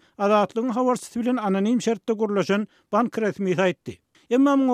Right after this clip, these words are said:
garamazdan ýerli synçylar Türkmenistanyny paýta ýygymy mewsiminden başga wagtlarda hem soňky bir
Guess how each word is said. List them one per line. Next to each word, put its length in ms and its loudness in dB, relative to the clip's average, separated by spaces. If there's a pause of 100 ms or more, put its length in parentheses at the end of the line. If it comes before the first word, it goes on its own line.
garamazdan 460 2
ýerli 300 2
synçylar 460 -2
Türkmenistanyny 800 0 (240)
paýta 400 2
ýygymy 260 2 (100)
mewsiminden 560 0
başga 340 0
wagtlarda 500 -2
hem 220 -2 (140)
soňky 300 2
bir 80 0